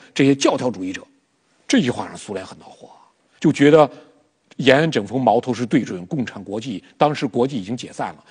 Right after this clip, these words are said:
那毫无疑问就觉得是对准斯大林、对准苏共去的。那么鲍罗廷看了这本书，他就觉得呢，安娜路易斯·斯特朗讲得非常对，他觉得呢，当时苏联这，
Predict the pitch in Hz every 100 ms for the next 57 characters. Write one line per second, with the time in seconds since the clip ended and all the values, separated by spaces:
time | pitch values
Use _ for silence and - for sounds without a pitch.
0 | - 139 120 - 131 135 120 104 110 -
1 | - 117 127 117 - _ - 110 92 -
2 | - 139 104 92 95 - 95 92 143 123
3 | 92 - - _ _ _ _ _ _ _
4 | _ _ - 196 151 - _ _ 220 220
5 | 208 165 185 170 120 90 - 85 - _
6 | _ _ _ _ _ - 151 120 - 95
7 | 98 80 76 _ _ - 135 120 117 98
8 | 113 104 - 113 98 95 - 82 202 117
9 | 92 92 _ _ - 151 131 131 127 113
10 | 95 _ - 147 135 135 160 135 127 127